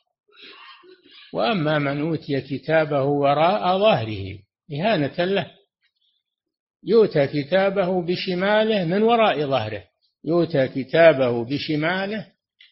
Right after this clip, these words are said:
من وراء ظهره إهانة له. وأما من أوتي كتابه وراء ظهره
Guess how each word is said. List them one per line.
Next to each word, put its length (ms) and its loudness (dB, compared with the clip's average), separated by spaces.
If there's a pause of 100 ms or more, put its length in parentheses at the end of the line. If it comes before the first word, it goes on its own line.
من 180 -2
وراء 560 4
ظهره 500 0 (320)
إهانة 600 -4
له. 300 -6 (2000)
وأما 500 0
من 240 -2
أوتي 460 -4
كتابه 640 -4
وراء 600 0
ظهره 520 -2